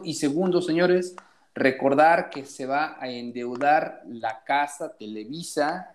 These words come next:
el dueño del América, con la remodelación de su estadio, ¿no? ¿Qué quiere decir? Que no se van a meter un villano en dos años, van a gastar, a gastar, a gastar, y pues ahorita lo que, lo que no inviertan bien les va a pesar,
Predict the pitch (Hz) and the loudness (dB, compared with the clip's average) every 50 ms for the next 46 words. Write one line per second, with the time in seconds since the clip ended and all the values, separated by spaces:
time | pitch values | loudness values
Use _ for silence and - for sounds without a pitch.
0 | - - 104 101 98 113 123 131 139 139 143 135 127 120 117 110 107 107 110 123 | -14 -14 -14 -12 -8 -2 -2 0 2 2 0 0 0 -2 -2 0 2 2 2 2
1 | 151 165 156 160 156 - - 151 170 220 - - - _ _ _ _ - - 113 | 2 4 4 4 4 2 -2 -4 -4 -4 -12 -16 -20 _ _ _ _ -4 -2 2
2 | 113 110 110 110 120 117 113 117 117 113 113 110 - 147 151 156 143 139 - 117 | 4 4 4 2 0 -4 -4 -4 -4 -2 -4 -4 -4 -4 -4 -4 -4 -6 -6 -10
3 | - - - 113 110 98 95 98 110 135 170 - - 165 - - 170 160 156 143 | -8 -2 0 0 0 0 -4 -8 -8 -10 -10 -10 -10 -8 -2 0 2 4 4 2
4 | 135 139 - 196 226 233 - _ _ _ _ _ _ _ - 120 139 180 180 - | 2 0 0 -2 -4 -4 -8 _ _ _ _ _ _ _ -2 0 2 2 2 2
5 | 170 151 156 160 147 139 135 123 - 156 147 160 156 147 131 131 123 131 143 143 | 4 4 6 4 4 2 0 -2 -2 -2 -2 0 0 0 0 0 0 2 2 2
6 | 139 135 127 123 120 139 139 139 - 156 165 185 196 220 240 247 - - - 131 | 2 2 0 0 0 0 0 2 4 2 2 2 0 -2 -4 -4 -6 -8 -4 2
7 | 127 131 131 127 - 113 110 - - - 139 151 156 147 143 139 - - 143 143 | 2 2 2 2 -2 -2 -4 -4 -2 -2 0 0 0 0 -2 -4 -4 -4 -4 -2
8 | 135 131 - - 170 180 208 226 - - - _ _ _ _ _ - 117 113 - | -4 -4 -2 2 2 2 2 2 -8 -14 -20 _ _ _ _ _ -18 -16 -12 -10
9 | 120 113 120 120 127 156 160 - 196 170 151 - - 123 - - - - 123 120 | -6 -2 0 0 0 2 4 4 6 6 4 2 -2 -10 -12 -14 -10 -6 -6 -6
10 | 120 - - 131 120 123 117 - - 156 165 196 220 214 190 165 180 180 185 185 | -6 -4 -2 0 0 0 0 -2 -2 -2 0 2 2 2 2 4 4 4 4 4
11 | - 151 131 123 120 131 143 175 214 254 262 - - - 107 104 92 92 104 156 | 2 0 0 2 4 4 4 4 4 0 0 -2 -6 -12 -12 -12 -6 -2 0 0
12 | 160 - 156 151 156 151 156 165 160 165 | 0 0 -2 -2 2 4 6 6 4 2